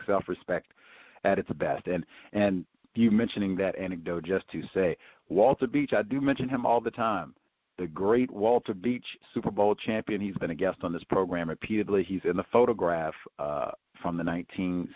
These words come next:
sixties when they stripped Muhammad Ali of his heavyweight championship. Uh, Jim Brown and Kareem Abdul-Jabbar and Bill Russell and a number of, uh, prominent black athletes at that time. Walter Beach was right there.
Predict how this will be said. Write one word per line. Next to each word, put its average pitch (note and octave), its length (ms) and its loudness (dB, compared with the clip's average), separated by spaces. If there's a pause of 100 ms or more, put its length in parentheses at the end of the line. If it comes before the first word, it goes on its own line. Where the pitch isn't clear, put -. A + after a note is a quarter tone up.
sixties - 440 -2
when C#2 120 -6
they C#2+ 200 -6
stripped - 260 0
Muhammad F2+ 380 2
Ali F2+ 300 0
of E2 80 -4
his F2+ 160 -4
heavyweight F2 440 -2
championship. E2 720 -6 (520)
Uh, D#2 260 0 (120)
Jim F#2 280 0
Brown F2 640 2
and C#2+ 160 -6
Kareem E2 340 0
Abdul-Jabbar E2+ 1120 2
and D#2+ 160 -14
Bill E2 220 -2
Russell E2 600 2
and C2+ 100 -4
a - 20 -6
number E2 380 0
of, C#2+ 120 -2 (520)
uh, C#2 500 2 (320)
prominent F2+ 380 2
black E2+ 280 -2
athletes E2+ 380 -2
at E2 120 -2
that D#2+ 160 -2
time. F2+ 420 0
Walter F2 400 2
Beach A#2 360 0
was D2+ 200 -6
right E2+ 400 -2
there. F2 480 2